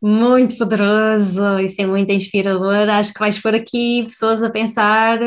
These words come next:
muito seriamente em regressarem a Portugal. <laughs> Estás a chamar aí qualquer coisa, algo muito apelativo. <laughs> David, muito, muito obrigada por, hum,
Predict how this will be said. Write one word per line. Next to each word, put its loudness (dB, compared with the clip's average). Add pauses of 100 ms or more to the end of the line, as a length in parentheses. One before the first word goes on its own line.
(480)
muito 2
seriamente 2
em 2
regressarem -2
a 0
Portugal. 2
<laughs> 4 (1900)
Estás 0
a 2
chamar 0
aí 0
qualquer 0
coisa, -4
algo 2
muito 0
apelativo. -4
<laughs> 0
David, 0
muito, 2
muito 0
obrigada 0 (100)
por, 0
hum, -2